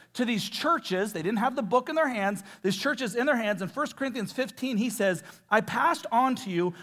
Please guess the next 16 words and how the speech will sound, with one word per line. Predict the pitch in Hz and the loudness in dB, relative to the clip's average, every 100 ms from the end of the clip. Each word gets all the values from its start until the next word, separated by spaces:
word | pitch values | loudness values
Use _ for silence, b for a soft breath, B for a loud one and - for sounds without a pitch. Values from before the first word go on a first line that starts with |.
| - | 0
what | 220 208 | 0 2
was | 165 | 0
most | 160 202 262 - | 2 4 4 0
important | 247 202 208 220 226 | -4 -2 0 0 -2
and | 196 | -2
what | 175 - | -4 -4
you | |
passed | 240 208 185 190 | 0 0 2 2
on | 180 | 0
to | - | 0
me. | 208 185 147 _ b b b - | -4 -4 -8 _ b b b -20
Christ | - 196 220 254 - - _ | -2 2 2 2 -4 -12 _
died | 151 202 208 214 214 | 4 8 10 8 6
for | - | 2
our | 208 202 | 2 2
sins, | - 233 214 156 135 - | 2 2 2 0 -6 -14